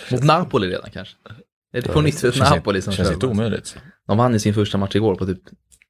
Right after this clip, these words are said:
Speaker 1: ett decennium, känns det som.
Speaker 2: Mm, okej.
Speaker 3: Det känns
Speaker 2: Ja.
Speaker 3: som att Barca är svaga mot lag som har, som är mer passionerade.
Speaker 1: Ja.
Speaker 3: Alltså så här, Liverpool på Anfield klarar inte av trycket.
Speaker 2: <clears throat>
Speaker 3: Roma,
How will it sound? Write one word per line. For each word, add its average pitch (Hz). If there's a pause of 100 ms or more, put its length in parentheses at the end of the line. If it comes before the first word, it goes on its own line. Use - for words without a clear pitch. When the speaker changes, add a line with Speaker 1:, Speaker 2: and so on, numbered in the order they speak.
(140)
Speaker 1:
ett 107
decennium, 107
känns 90
det -
som. 82
Speaker 2:
Mm, 80 (460)
okej. - (100)
Speaker 3:
Det 110
känns 117
Speaker 2:
Ja. 120
Speaker 3:
som 110
att -
Barca 120
är 120
svaga 95 (100)
mot 92 (420)
lag 87
som 90
har, 85
som -
är 92
mer 90
passionerade. 101 (540)
Speaker 1:
Ja. 135
Speaker 3:
Alltså 104
så 104
här, 87
Liverpool 104
på 104
Anfield 95
klarar 95
inte 85
av 85
trycket. -
Speaker 2:
<clears throat> -
Speaker 3:
Roma, 104